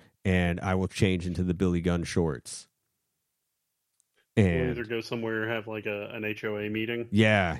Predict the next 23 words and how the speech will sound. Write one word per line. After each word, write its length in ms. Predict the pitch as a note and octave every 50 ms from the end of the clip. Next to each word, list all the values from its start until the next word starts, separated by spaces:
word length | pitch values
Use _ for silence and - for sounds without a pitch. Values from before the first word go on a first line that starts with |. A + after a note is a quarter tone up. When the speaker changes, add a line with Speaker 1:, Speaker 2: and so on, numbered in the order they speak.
| - -
Speaker 1:
yeah, 200 | G#2+ G2+ F#2+ F#2
yeah. 320 | F#2+ G2 F#2+ E2+ D#2+ D#2+ - _ _ _ _ _ _ _ _ -
Yeah. 260 | G#2 G2+ F2+ E2 D#2+
It, 320 | D#2+ F#2+ E2 G#2 F2+ F#2 G#2
it 60 | G#2
Speaker 2:
Oh, 240 | B3+ C4 A#3 E3 B2+
and 120 | C3+ C3+
a 60 | B2+
follow-up 640 | B2 - - - D3+ F3 G#3 A3+ G#3+ F#3+ E3+ D3+ -
on 140 | D#3 D3+ C#3+
something 240 | - D#3+ D3+ C3+ D3+
we 80 | D3 C#3+
were 80 | C#3
talking 200 | C#3+ D3+ D3 D3
about 120 | C#3+ C#3 C#3
a 60 | C3+
couple 200 | C3+ D3 C#3 C3+
weeks 220 | C#3+ E3+ E3 -
ago. 180 | F#3+ E3+ D#3 C#3 -
I 140 | A#2+ B2+
guess 540 | B2 A#2+ A2+ B2 C3+ D#3 D#3+ - - - - - -
now, 920 | G3 D3+ B2+ A#2+ A#2 A2+ A#2+ B2+ C3+ C#3+ C#3+ D3 C#3+ C#3 C3+ C3 B2+ - -
um, 880 | C#3 B2+ B2 A#2 A#2 A#2 A2+ A2+ A2 G#2+ G#2+ G#2+ G#2+ G#2+ G#2 G#2 G2+